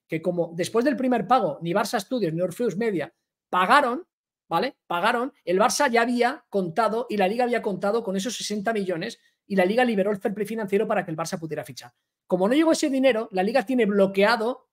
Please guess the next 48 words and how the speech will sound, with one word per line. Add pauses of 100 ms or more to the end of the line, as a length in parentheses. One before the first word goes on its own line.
(140)
el
fair
play
financiero.
Pero
no
es
que
el
Barça
no
tenga
dinero, (160)
es
que
el
Barça
no
puede
inscribir (200)
porque
la
Liga
le
está
diciendo
al
Barça
que
tiene
que
recuperar
los
cuarenta
millones
que
faltan. (260)
Entonces,
¿el
problema
qué
es? (180)
El
problema
es (100)
que
el
Barça